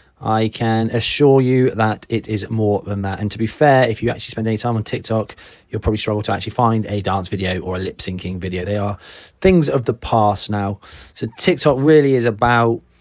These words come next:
creativity, uh, lifestyle content and sports. And that type of content really does thrive on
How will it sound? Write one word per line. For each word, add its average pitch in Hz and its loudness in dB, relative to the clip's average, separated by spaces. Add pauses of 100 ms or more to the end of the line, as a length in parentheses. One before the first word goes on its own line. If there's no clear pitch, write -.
(240)
creativity, 120 0 (140)
uh, 101 -8 (100)
lifestyle 135 2
content 101 -4 (280)
and 117 0 (140)
sports. - 2
And 113 -2
that 147 -2
type 117 -6
of 110 -6
content 110 -6
really 110 0
does 101 -6 (240)
thrive 101 0 (460)
on 101 -4